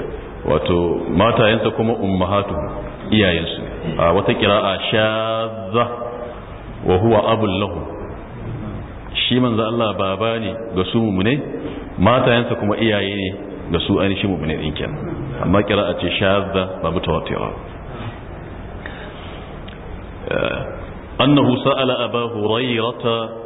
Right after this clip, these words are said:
radiyallahu anhu an waqti as-salah eh, lalle shi Abdullah bin Rafi ya tambayi Abu Huraira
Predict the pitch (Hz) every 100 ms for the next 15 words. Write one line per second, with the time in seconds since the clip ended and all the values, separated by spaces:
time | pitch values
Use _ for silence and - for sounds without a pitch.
0 | - - - - 131 113 120 117 107 104
1 | 104 98 104 127 117 90 - - - -
2 | - - - 104 98 98 117 - - -
3 | - 113 101 117 95 - - - - -
4 | - - - - - - - 67 85 98
5 | 139 143 143 147 131 120 117 123 120 113
6 | 107 117 110 113 107 - - - - -
7 | - - - - - - - 90 120 -
8 | 131 117 113 117 120 127 - - 104 113
9 | 120 107 110 117 110